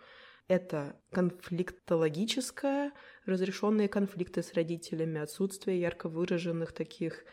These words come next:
э, негативных эмоций, которые там постоянно возникают, собачатся, выяснять отношения. И функциональная. Это способность самостоятельно принимать решения,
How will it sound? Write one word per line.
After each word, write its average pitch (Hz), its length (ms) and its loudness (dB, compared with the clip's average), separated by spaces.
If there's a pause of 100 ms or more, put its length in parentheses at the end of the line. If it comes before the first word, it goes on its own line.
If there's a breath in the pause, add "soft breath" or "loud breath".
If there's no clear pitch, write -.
(140 loud breath)
э, 160 220 -2
негативных 170 720 0
эмоций, 175 560 0
которые 170 520 0
там 170 240 -6
постоянно 170 540 0
возникают, 175 840 0
собачатся, 165 1000 -2
выяснять 160 500 -2
отношения. 165 800 0
И 302 360 6
функциональная. 208 840 4 (100)
Это - 220 0
способность 208 640 0
самостоятельно 170 720 -2
принимать 165 420 -2
решения, 147 720 2